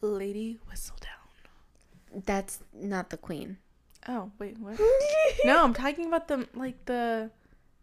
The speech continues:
Speaker 1: like, basically the Gossip Girl of the show.
Speaker 2: Yes, oh, okay, yes.
Speaker 1: Yeah. <laughs>
Speaker 2: Okay, I'm like, "Girl, that's not the queen. You watch?"
Speaker 1: <laughs>
Speaker 2: May fourth.
Speaker 1: Ooh.
Speaker 2: It's still pretty far off. Oh, no, yeah.
Speaker 1: Next mo-,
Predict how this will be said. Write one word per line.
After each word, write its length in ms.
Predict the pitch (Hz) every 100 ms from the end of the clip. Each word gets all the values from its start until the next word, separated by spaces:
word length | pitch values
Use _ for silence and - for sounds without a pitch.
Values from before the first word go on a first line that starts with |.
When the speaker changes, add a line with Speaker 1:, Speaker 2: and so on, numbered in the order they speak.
| _ _
Speaker 1:
like, 300 | 226 220 214
basically 480 | 220 233 277 269 262
the 100 | 247
Gossip 380 | 220 226 - 285
Girl 180 | 208 160
of 80 | -
the 80 | 285
show. 40 |
Speaker 2:
Yes, 380 | 254 180 165 - -
oh, 180 | 202 180
okay, 300 | - 170 -
yes. 180 | - 233 226 226 -
Speaker 1:
Yeah. 160 | 339 -
<laughs> 100 | 285
Speaker 2:
Okay, 180 | 294 247
I'm 120 | 233
like, 160 | 285 262 403 -
"Girl, 160 | 226
that's 160 | 214 240
not 120 | 339
the 80 | 359
queen. 360 | 247 254 185 208 262
You 140 | 214 208
watch?" 420 | 202 359 - - - 302 508
Speaker 1:
<laughs> 360 | 480 254 - -
Speaker 2:
May 180 | 214 202
fourth. 380 | - 170 120 - - _ _ _ _ 214
Speaker 1:
Ooh. 580 | 208 190 190 185 151 - - - _ _ _ _ _ _ _ _ _ _ _ _ _ _ 208
Speaker 2:
It's 120 | 214
still 400 | - _ 196 185 185 _ _ _ _
pretty 360 | - 202 -
far 400 | - - - _ -
off. 120 | 208 _ _ _ _
Oh, 60 | 208
no, 160 | 202 160
yeah. 200 | 143 208 - _ _ -
Speaker 1:
Next 400 | 208 240 -
mo-, 100 | 180